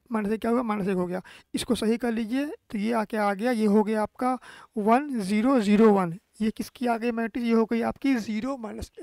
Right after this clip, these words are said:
वन की मैट्रिक्स आपको निकल के आ गई। मेरे ख्याल से जहाँ तक उम्मीद है आप लोग को समझ में आ गया होगा। अगर ये किसी कुछ प्रॉब्लम होगी तो आप लोग क्या कीजिएगा, कमेंट के माध्यम से इसको आप लोग पूछ सकते हैं, ठीक है।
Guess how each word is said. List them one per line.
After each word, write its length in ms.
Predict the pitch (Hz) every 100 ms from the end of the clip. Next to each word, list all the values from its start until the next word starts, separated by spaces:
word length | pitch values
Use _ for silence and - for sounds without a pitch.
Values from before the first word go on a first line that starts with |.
| 220
वन 220 | 202 269
की 200 | 247 269
मैट्रिक्स 360 | 254 220 208 233
आपको 220 | 220 -
निकल 280 | 226 208 226
के 120 | 208
आ 120 | 214 202
गई। 180 | 202 190 _ - _ -
मेरे 160 | 220 240
ख्याल 140 | 233
से 100 | 254
जहाँ 260 | 220 208 226
तक 180 | 226
उम्मीद 200 | 233 233
है 60 | 233
आप 120 | 220
लोग 80 | 220
को 100 | -
समझ 240 | - 214
में 80 | 226
आ 100 | 220
गया 160 | 214 208
होगा। 260 | 202 214 240 _ _ _ -
अगर 260 | 214 226
ये 60 | 226
किसी 260 | 220 202 240
कुछ 160 | - -
प्रॉब्लम 460 | 226 202 214 220 220 - -
होगी 220 | 220 208 277 - _ -
तो 80 | 214
आप 140 | 202
लोग 100 | 220
क्या 140 | 220
कीजिएगा, 380 | 202 202 208 220
कमेंट 340 | 240 208 214 233
के 160 | - 233
माध्यम 400 | 202 180 214 226
से 160 | -
इसको 260 | 220 - 226
आप 160 | 202
लोग 120 | 208 277
पूछ 200 | - 226
सकते 360 | - 214 - 233
हैं, 240 | 185 190 175 _ _ _ _ _ _ _
ठीक 160 | 269
है। 120 | 277